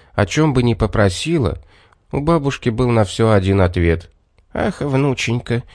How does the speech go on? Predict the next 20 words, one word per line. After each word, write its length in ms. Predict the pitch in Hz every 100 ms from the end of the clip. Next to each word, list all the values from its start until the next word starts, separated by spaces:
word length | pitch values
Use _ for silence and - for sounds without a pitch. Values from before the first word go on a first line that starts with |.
| -
вот 240 | - 165 156
если 340 | 190 208 147
бы 220 | 127 127
у 40 | 123
нас 300 | 127 123 117
был 220 | 113 113
золотой 520 | 113 113 110 - 117
талер, 600 | 113 - 160 190 160 - - - -
всё 320 | - 214 226
было 260 | 185 185
бы 140 | 147 127
хорошо. 600 | - 110 110 - 95 101 - _ _ _
Но 160 | 147 135
у 40 |
нас 280 | 123 123 -
его 240 | 131 127
нет 360 | 127 131 131 -
и 60 | 104
взять 360 | 104 107 101
негде, 540 | 107 131 156 101 92